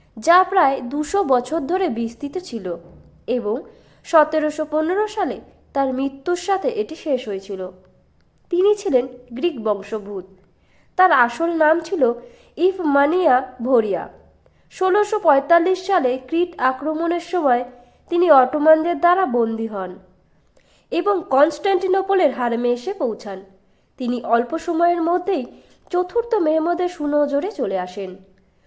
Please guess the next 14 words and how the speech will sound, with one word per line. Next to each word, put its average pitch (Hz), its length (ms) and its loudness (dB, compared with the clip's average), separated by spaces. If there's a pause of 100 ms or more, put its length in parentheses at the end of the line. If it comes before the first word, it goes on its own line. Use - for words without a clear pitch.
(260)
চতুর্থ 359 380 -2
মেহমুদের 247 580 0
সাথে 233 240 -2 (500)
গুলনুস 277 400 0
সুলতানের 214 560 -2 (220)
দুই 233 240 -4
পুত্র 220 360 -10 (440)
এবং 311 220 -2 (120)
চার 349 220 4
কন্যা 202 320 -6
ছিল। 202 220 -14 (720)
তিনি 370 220 4
তার 427 240 0
বহু 294 200 2